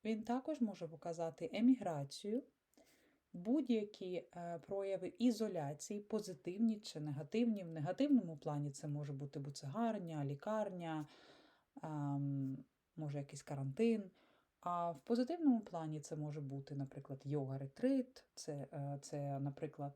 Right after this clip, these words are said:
е, час з самим собою, е, просто,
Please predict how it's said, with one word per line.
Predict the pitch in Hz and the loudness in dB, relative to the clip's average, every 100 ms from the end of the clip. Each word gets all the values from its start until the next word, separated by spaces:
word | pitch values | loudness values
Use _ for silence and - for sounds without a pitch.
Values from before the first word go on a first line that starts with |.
| - | -6
е, | 156 - | -6 -6
час | - 196 208 - 202 | -6 -4 -4 -4 -6
з | |
самим | - - 170 151 143 | -6 -4 -2 0 0
собою, | 131 151 131 139 226 254 226 220 - - - _ _ 165 | 0 -4 -4 0 2 4 4 2 -4 -20 -20 _ _ -8
е, | 160 156 151 151 147 - _ _ | -4 -2 -2 -4 -8 -14 _ _
просто, | 175 208 - - 151 | -6 -6 -6 -4 -2